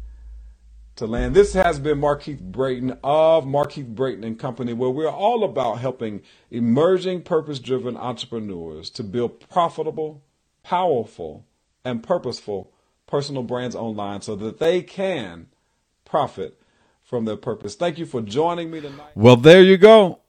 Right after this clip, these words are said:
Get out of your stuck place. You're really just in a holding pattern, waiting to land.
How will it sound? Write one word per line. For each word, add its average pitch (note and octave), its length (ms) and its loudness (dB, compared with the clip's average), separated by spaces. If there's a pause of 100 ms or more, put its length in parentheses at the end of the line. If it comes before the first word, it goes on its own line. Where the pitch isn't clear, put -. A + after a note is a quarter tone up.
(480)
Get E3 220 8
out F#3+ 260 8
of D3 240 4
your D#3 180 8
stuck D#3 400 2
place. G#2+ 440 -2
You're C#3+ 220 4
really G3+ 420 8
just E3 400 2
in E3+ 120 0
a F3+ 60 2
holding D3 440 2
pattern, F2 480 -6 (240)
waiting A#2+ 360 2
to G#2+ 480 -2
land. G2 560 -2